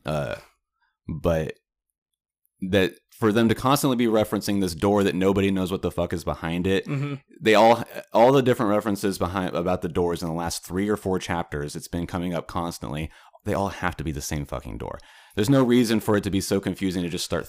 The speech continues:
Speaker 1: throwing out all these random doors that have secrets behind them and them not all be the same thing, right?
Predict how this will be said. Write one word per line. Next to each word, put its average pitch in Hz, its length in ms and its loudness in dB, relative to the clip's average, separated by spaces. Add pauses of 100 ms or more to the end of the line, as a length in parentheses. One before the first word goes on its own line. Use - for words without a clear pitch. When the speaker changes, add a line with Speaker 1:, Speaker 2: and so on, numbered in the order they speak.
Speaker 1:
throwing 92 400 0
out 87 160 -6
all 92 240 -2
these 95 240 -4
random 90 400 -4
doors 85 320 -4
that - 120 -8
have 82 140 -8
secrets 87 360 -6
behind 80 320 -8
them 80 100 -8
and 80 100 -8
them 80 140 -8
not 85 180 -6
all 80 160 -4
be 82 200 -8
the 71 100 -12
same 65 300 -12
thing, 65 360 -10
right? 69 280 -10